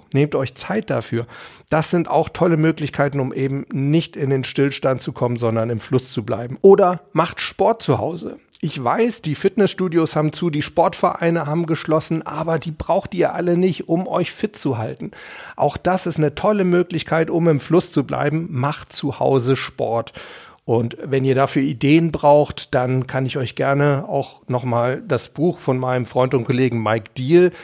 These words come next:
in den Shownotes verlinken. Da sind tolle Übungen drin. Da braucht ihr keinerlei Hilfsmittel, da braucht ihr kein Fitnessstudio. Die könnt ihr überall und immer zu Hause machen.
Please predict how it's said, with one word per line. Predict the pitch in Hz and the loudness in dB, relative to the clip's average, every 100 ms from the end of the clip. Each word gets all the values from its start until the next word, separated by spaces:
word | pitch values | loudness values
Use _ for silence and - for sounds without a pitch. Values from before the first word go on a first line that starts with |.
| - - - | -20 -16 -4
in | 139 | 2
den | 147 | 2
Shownotes | - 143 143 143 135 - | 4 4 4 4 2 0
verlinken. | 131 127 135 156 135 131 131 - _ _ | -2 0 0 0 -2 -2 -4 -20 _ _
Da | 123 | -6
sind | 113 113 | -4 -6
tolle | - - 160 147 | -6 -2 0 2
Übungen | 135 127 127 131 | 0 2 2 2
drin. | 120 123 123 127 - - - | 0 0 0 -2 -8 -20 -12
Da | 117 | -6
braucht | 131 120 131 | -6 -4 -4
ihr | 123 | -4
keinerlei | - - 147 165 143 131 131 | -6 -2 0 2 2 2 0
Hilfsmittel, | 113 151 - 139 - 127 | 0 -2 0 0 0 0
da | 120 | -2
braucht | 127 120 | -4 -4
ihr | 127 | -6
kein | - 120 | -6 -6
Fitnessstudio. | - 156 - 139 - 143 123 123 120 - - - | -4 -4 0 -2 0 -2 2 2 0 -4 -20 -16
Die | - | -8
könnt | - 127 127 | -4 -2 -2
ihr | 123 - | -2 -2
überall | 170 156 139 - 127 135 135 135 | -2 2 2 2 0 0 -2 -6
und | - 135 | -12 -10
immer | - 127 123 120 - - _ _ | -6 -2 -2 -2 -8 -20 _ _
zu | - 123 | -2 0
Hause | 117 110 107 | 2 2 0
machen. | 95 98 - | -4 -8 -14